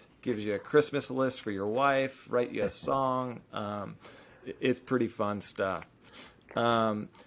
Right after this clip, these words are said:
Speaker 1: so going forward, David, is there anything else that people should know about the Facebook group?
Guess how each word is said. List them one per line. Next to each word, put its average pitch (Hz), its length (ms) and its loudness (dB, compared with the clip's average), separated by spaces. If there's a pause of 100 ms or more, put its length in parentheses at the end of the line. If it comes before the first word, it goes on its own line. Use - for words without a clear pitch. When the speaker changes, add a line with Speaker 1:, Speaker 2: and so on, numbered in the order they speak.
(120)
Speaker 1:
so 143 380 12
going 160 440 10
forward, 160 480 10
David, 123 240 6
is 117 120 2
there 117 120 6
anything 143 420 2
else 127 240 4
that 123 180 4
people 127 360 0
should 120 240 -2
know 117 380 8
about 110 360 2
the 104 60 -2
Facebook 123 840 2
group? 131 640 2